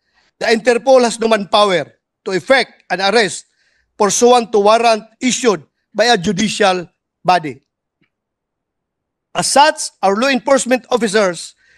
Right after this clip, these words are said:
such as the members of the Philippine National Police and the National Bureau of Investigation,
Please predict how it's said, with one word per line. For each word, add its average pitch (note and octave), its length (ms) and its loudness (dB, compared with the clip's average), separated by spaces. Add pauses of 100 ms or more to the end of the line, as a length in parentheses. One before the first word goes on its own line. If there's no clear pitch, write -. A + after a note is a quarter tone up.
(280)
such C4+ 320 0
as C4 160 2
the G#3 120 -2
members C4 460 0
of G#3 80 -6
the F#3 80 -6
Philippine C#4+ 540 -2
National C4 380 0
Police - 640 -4 (440)
and C4 320 2
the C4+ 80 2
National C4+ 520 0
Bureau B3 480 2
of A3 100 0
Investigation, G3+ 800 -2